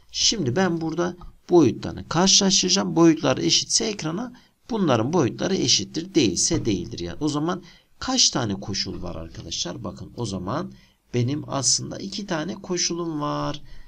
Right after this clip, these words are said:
Birinci koşulum gerçekleşirse işlemi yapacak. Gerçekleşmezse buraya ne yazacak arkadaşlar? Boyutları eşit değildir yazacak. O zaman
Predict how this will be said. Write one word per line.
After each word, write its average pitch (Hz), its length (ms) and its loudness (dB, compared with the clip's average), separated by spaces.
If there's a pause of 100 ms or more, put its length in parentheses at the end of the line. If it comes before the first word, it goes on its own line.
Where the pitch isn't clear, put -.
(340)
Birinci 175 420 2
koşulum 139 880 2 (600)
gerçekleşirse 110 1000 4
işlemi 90 640 0
yapacak. 151 540 0 (320)
Gerçekleşmezse 185 1120 2 (280)
buraya 123 320 4
ne 143 100 2
yazacak 98 380 0
arkadaşlar? 101 480 0
Boyutları 117 480 2
eşit 104 520 0
değildir 101 520 -2 (120)
yazacak. 107 1120 0 (720)
O 214 100 4
zaman 151 420 2